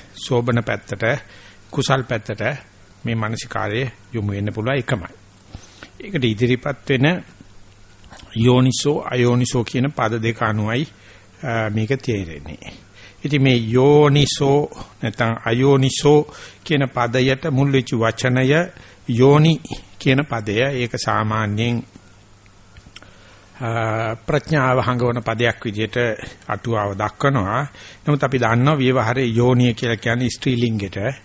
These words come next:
ඒක තමයි උප්පත්තිය මුල. ඒ නිසා ඕනම දෙයක මුලට හිත අදින එක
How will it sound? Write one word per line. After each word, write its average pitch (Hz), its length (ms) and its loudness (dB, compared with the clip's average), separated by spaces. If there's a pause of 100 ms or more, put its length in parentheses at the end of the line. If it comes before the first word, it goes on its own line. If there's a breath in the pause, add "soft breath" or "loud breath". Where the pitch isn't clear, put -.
ඒක 135 200 2
තමයි 139 300 -2
උප්පත්තිය 131 500 -4
මුල. 117 220 0 (580 loud breath)
ඒ 151 140 0
නිසා 160 200 0
ඕනම 156 560 4
දෙයක 156 340 0 (160)
මුලට 139 420 4 (100)
හිත 127 240 -4
අදින 117 340 0
එක 95 220 -4